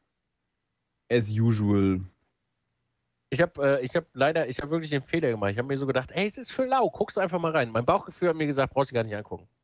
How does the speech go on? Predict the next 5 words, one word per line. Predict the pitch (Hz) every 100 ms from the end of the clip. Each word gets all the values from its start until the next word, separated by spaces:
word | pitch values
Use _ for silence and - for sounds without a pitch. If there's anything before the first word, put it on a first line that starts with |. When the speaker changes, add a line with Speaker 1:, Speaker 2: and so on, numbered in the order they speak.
| _
Speaker 2:
Ist | 131 127
Müll." | 123 120 87 - _ _ _ _ _ _ _ _ _ _ _ _ _ _ _ _ _ -
Ja. | 107 90 _ _ _ _ _ _ _ _ _ -
War | 98
Müll. | 95 92